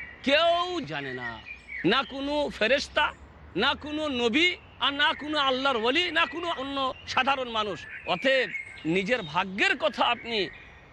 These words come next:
জ্যোতিষী ও গণকের কাছে জানতে যাবেন, তাদেরকে জিজ্ঞাসাবাদ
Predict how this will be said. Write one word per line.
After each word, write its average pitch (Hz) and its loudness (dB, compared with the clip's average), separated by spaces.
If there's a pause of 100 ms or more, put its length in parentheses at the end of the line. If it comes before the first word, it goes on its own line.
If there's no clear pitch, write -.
(160)
জ্যোতিষী 285 2
ও 247 4
গণকের 269 2
কাছে 294 0
জানতে 262 0
যাবেন, 220 0 (380)
তাদেরকে 285 0
জিজ্ঞাসাবাদ 254 2